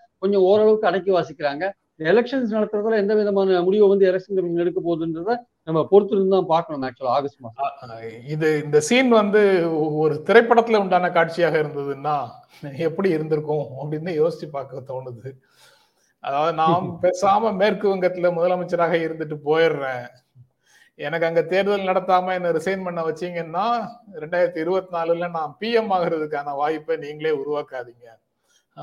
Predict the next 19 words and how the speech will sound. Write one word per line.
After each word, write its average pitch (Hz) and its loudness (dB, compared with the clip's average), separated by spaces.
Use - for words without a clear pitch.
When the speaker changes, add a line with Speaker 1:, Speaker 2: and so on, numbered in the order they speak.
Speaker 2:
அப்படின்னு 156 -4
ஒரு 156 -2
டயலாக 170 0
போட்டு 151 -2
அந்த 147 -6
சீனை 175 -4
பெரிய 160 -4
ஒரு, 139 -10
அ, 151 -2
அதுல 151 2
Speaker 1:
இல்ல, 208 4
நீங்க, 214 2
Speaker 2:
இருந்து 127 0
Speaker 1:
நீங்க 196 2
இப்போ 160 -6
தேர்தலுக்கு 220 4
முன்னாடி 202 2
நீங்க 156 -4
மம்தாக்கு 180 0